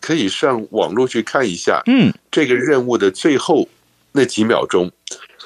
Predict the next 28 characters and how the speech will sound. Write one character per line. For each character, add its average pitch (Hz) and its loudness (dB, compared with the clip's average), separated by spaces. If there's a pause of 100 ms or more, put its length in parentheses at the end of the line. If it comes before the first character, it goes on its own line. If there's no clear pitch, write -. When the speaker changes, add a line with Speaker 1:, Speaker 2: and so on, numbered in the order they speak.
(220)
Speaker 1:
那 131 0 (380)
我 131 4
觉 131 2
得 151 2
很 92 -2
精 147 0
彩 80 -2
的 90 -2
就 123 -2
是， 107 0 (340)
因 165 2
为 165 2
你 95 -6
飞 170 -2
镖 165 0
任 170 2
务 131 0
上 127 0
面 117 -2
有 73 0
一 87 -2
个， 90 2 (320)
有 95 4
一 107 2
个 117 2
相 101 0
机， 85 -2 (160)
Speaker 2:
嗯。 240 4